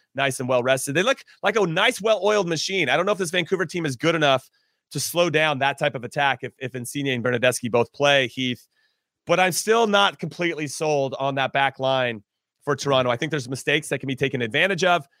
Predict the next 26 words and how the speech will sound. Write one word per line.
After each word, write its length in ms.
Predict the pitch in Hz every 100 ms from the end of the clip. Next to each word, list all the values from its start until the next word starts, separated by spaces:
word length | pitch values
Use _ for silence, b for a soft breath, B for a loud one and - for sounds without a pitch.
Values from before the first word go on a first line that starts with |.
| _ -
I 80 | 123
think 160 | 143
that 60 | 123
Julian 360 | 120 151 147 131
Gressel, 420 | 156 156 175 165
I 100 | 127
assume 280 | 120 165 185
he's 140 | 156
just 120 | 160
gonna 140 | 160 147
pop 300 | 156 151 160
in 120 | 165
now 200 | 160 160
from 120 | 147
D 140 | 139
C 160 | 143 139
United 400 | 139 147 160 143
and, 140 | 123 127
and 140 | 123
play 180 | - 147
in 80 | 147
this 140 | 135
game. 280 | 143 147 151
He's, 140 | 127
he's, 260 | 127 123 117
uh, 240 | 117 113